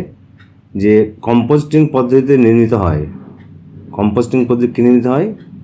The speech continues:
জৈব সার। পাঁচ নম্বর রয়েছে, ভারতের গ্রামাঞ্চলে কঠিন বজ্র যে পদ্ধতিতে নিয়ন্ত্রণ করা হয়, সঠিক উত্তরটি হবে ম্যানিওর পিট করে।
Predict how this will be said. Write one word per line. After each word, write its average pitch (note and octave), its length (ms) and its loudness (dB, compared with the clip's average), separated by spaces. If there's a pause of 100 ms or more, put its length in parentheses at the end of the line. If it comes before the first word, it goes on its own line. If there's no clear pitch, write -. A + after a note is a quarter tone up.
(300)
জৈব G#2 340 2
সার। F2+ 360 -4 (1600)
পাঁচ A2+ 200 -2
নম্বর C#3+ 240 0
রয়েছে, C#3 280 2 (1000)
ভারতের B2 460 0
গ্রামাঞ্চলে B2 600 0 (800)
কঠিন G#2 340 0
বজ্র A#2 280 2 (380)
যে F2+ 260 0
পদ্ধতিতে G#2+ 440 0 (600)
নিয়ন্ত্রণ G#2 380 0
করা F#2+ 200 -2
হয়, D2+ 220 -4 (1400)
সঠিক A2+ 240 -2
উত্তরটি A2 260 -2
হবে G#2+ 200 2 (640)
ম্যানিওর G#2 500 2
পিট A2 180 -2
করে। E2+ 220 -2